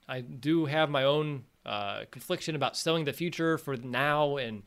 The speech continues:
the risk reward of that, plus the draft and how it could shake out. So I'm not gonna disagree with you. Uh, that, I would be, I think that would make for, like you said, a fun offseason, uh, a fun way to kinda look into the future of this team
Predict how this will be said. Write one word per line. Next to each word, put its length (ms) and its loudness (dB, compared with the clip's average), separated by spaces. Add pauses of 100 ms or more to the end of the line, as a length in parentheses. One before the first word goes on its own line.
(460)
the 140 -8
risk 460 -6
reward 580 0
of 200 -8
that, 420 2
plus 200 0
the 160 -10
draft 380 2
and 200 -8
how 160 2
it 140 -4
could 240 2
shake 320 0
out. 260 4
So 320 0 (540)
I'm 60 -6
not 140 2
gonna 140 2
disagree 460 2
with 180 -4
you. 300 -6 (160)
Uh, 260 -2
that, 180 0
I 120 2
would 180 2
be, 260 4
I 80 4
think 160 0
that 80 4
would 100 4
make 180 2
for, 260 2
like 160 -2
you 60 -8
said, 120 -4
a 60 -4
fun 520 2
offseason, 680 -2 (360)
uh, 240 0
a 40 -6
fun 340 0
way 120 4
to 100 4
kinda 200 4
look 320 0
into 520 -4
the 100 -4
future 380 -2
of 120 0
this 160 -6
team 420 -2